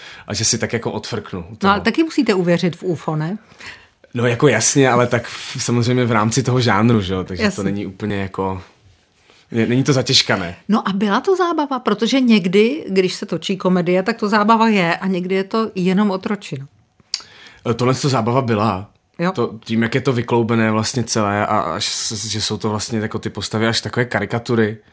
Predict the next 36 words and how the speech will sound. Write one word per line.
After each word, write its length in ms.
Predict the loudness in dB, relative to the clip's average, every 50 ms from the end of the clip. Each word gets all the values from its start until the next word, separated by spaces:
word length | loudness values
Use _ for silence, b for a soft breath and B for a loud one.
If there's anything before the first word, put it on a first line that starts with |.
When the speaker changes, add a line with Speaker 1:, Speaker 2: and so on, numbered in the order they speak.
| B B B B B B B B B B
Speaker 1:
tak 140 | -10 -10 -8
to 120 | -6 -4
byla 120 | -4 -4 -4
docela 260 | -2 -2 0 0 2
zábava. 580 | 2 0 0 0 0 -2 0 -2 -4 -4 -6 -10 _ B B B B B B B B B B B B B B B B B B _ _ _ _ _ _ _
Speaker 2:
A 60 | -10
ten 200 | -4 -2 0 2
váš 200 | 2 0 0 -2 -4
astronom, 480 | -8 -6 -4 0 0 2 2 2 0 0
to 100 | -2 -2
je 40 | -2
ufolog? 540 | -2 -2 0 2 2 2 2 -2 -8 -12 -20 _ _ _ _ _ _ _ _ _ _ _ _ -8 -6 -2 0 2 2 2 4
Speaker 1:
No, 340 | 4 6 6 6 6 6 6 6
něco 240 | 4 4 4 2 0
takového, 480 | 0 0 2 2 4 4 4 4 4 4
on 80 | 4
je 40 | 4
jako 180 | 4 4 4 4
amatérský, 1040 | 4 4 2 2 2 0 0 0 0 -2 -2 -2 -2 -2 -2 -2 -4 -6 -10 -12 -18 _ _ _ _ B B B B B B B B B
protože 760 | -4 -4 -4 -2 -2 -2 0 2 2 4 4 4 4 2 2 -2 -6 -14 -12 -10 -8 -8 -8
prostě 280 | -6 -6 -4 -2 0
miluje 280 | 2 2 4 4 4 4
vesmír 540 | 2 2 0 0 2 2 4 4 4 2 2
a, 400 | 0 -2 -2 -2 -4 -4 -6 -10 -14 _ _ b b b b b b b b b
a 300 | -8 -6 -4 -4 -4 -4
všechno 320 | -4 -4 -4 -2 -2 -2 -2
ho 80 | -2
to 240 | -2 -2 0 0 0
zajímá 440 | 0 2 4 4 6 6 6 4 4
a 100 | 2 2
je 60 | 0
takový 260 | -2 -2 -2 2 2
jako 240 | 2 2 2 2 0
asociál 540 | 0 0 -2 -2 -2 0 2 2 2 2 2
trošku 600 | 0 -4 -6 -6 -8 -10 -10 -12 -10 -12 -12 -6 -2
Speaker 2:
Mhm. 400 | -2 0 0 0 0 -2 -4 -8